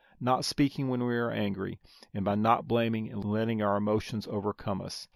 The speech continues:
This can be hard at times, but we have to summon our will and push through it. A strong mind is highly praised in Western society, and rightfully so,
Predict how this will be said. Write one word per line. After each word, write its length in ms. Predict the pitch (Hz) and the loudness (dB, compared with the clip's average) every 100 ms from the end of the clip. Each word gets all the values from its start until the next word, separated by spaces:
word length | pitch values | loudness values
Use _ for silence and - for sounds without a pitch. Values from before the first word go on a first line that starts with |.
| _ - - _ - | _ -20 -20 _ 0
This 220 | 120 - | 0 2
can 160 | 147 | 2
be 120 | 143 135 | 4 4
hard 320 | 127 147 131 | 8 8 8
at 120 | 110 | 2
times, 460 | - 98 98 95 - | -4 -4 -4 -6 -8
but 80 | 107 | -6
we 120 | 101 | -2
have 120 | 113 | -2
to 100 | - | -4
summon 360 | - 117 113 117 | -6 -2 0 2
our 140 | 131 | 2
will 360 | 127 101 98 101 - - _ | 4 4 2 0 -10 -20 _
and 140 | 104 - | -10 -4
push 280 | 117 - | -4 -4
through 280 | - - 135 | -4 0 0
it. 140 | 104 - _ _ _ _ _ _ _ _ _ _ _ _ - | -2 -8 _ _ _ _ _ _ _ _ _ _ _ _ -4
A 80 | |
strong 440 | 110 - 151 170 185 | -4 4 6 6 6
mind 360 | 147 131 127 | 6 6 4
is 140 | 110 - | 2 0
highly 320 | 120 120 127 | 4 4 4
praised 420 | - 110 104 104 | -2 0 0 -2
in 100 | 101 | -2
Western 300 | 101 101 107 | -2 -2 -6
society, 600 | - - - 98 95 98 | -8 -8 -4 -4 -2 -4
and 160 | 98 98 | -4 2
rightfully 440 | 98 - - 101 | 2 2 -4 -6
so, 420 | - - 95 92 | -6 -4 -4 -4